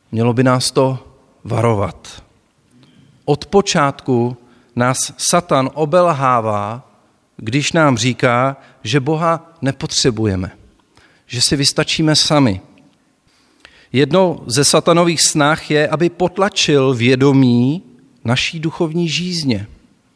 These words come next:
Vrcholem takového přístupu je materialismus,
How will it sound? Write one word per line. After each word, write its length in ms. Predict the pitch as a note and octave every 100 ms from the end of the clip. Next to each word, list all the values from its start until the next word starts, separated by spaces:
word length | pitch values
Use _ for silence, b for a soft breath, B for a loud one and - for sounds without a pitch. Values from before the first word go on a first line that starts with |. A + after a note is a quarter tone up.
| _ _ _ b b b -
Vrcholem 480 | D3 - G#3+ F3+ B2+
takového 380 | C#3+ - D#3 D3
přístupu 560 | - D3 - D3+ E3
je 180 | E3 D3 - -
materialismus, 1300 | B2+ - D3 C#3 C3 C3+ A#2+ B2 B2 C#3+ - -